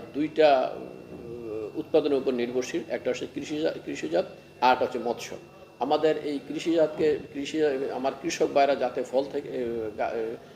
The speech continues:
ক্ষেত থেকে ফল তু-, তুলে এনে মাঠে দ্রুত বিক্রি ক-,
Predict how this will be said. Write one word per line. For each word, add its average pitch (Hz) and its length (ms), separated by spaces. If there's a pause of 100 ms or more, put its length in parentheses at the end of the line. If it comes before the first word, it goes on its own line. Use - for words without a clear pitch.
(100)
ক্ষেত 151 260
থেকে 151 200
ফল 143 240
তু-, 127 460
তুলে 151 220
এনে 135 180 (300)
মাঠে 135 320
দ্রুত 175 340
বিক্রি 151 360
ক-, 123 360